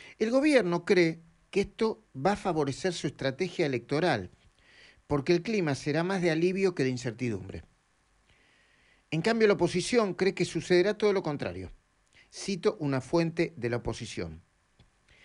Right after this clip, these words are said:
"La mayoría de la gente se encontrará con que la plata no le alcanza y a eso se le sumará el recuerdo de los vacunados vip y el desastre que hicieron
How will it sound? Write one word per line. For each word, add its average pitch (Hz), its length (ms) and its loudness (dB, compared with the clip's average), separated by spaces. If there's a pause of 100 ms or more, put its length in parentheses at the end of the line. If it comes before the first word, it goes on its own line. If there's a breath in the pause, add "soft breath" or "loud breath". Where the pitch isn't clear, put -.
(300 loud breath)
"La 165 160 0
mayoría 196 420 2
de 220 60 6
la 175 100 2
gente 180 320 -2
se - 160 -2
encontrará 143 640 0
con 139 200 -4
que 156 120 -2
la 151 160 0
plata 185 320 0
no 160 100 -2
le 151 60 -2
alcanza 120 600 -4 (340 soft breath)
y 147 140 2
a 180 100 4
eso 190 280 0
se - 180 -4
le 131 80 -2
sumará 143 520 -2
el 135 140 -4
recuerdo 202 560 0
de 170 80 -2
los 139 140 0
vacunados 143 500 -2
vip 175 240 2 (400 soft breath)
y 160 140 4
el 170 100 4
desastre 185 540 -2
que 165 100 -4
hicieron 160 540 -4